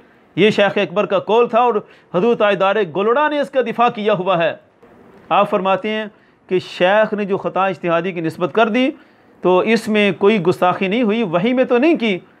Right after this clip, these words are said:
फिर कहाँ की है? फरमाते हैं, "बल्कि ख़ता फिल इज्तिहाद,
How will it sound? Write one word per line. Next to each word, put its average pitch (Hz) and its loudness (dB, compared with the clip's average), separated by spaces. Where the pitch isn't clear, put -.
फिर 190 4
कहाँ 262 4
की 254 -2
है? 208 0
फरमाते 190 -2
हैं, 185 -2
"बल्कि 190 0
ख़ता 196 0
फिल 196 -6
इज्तिहाद, 196 2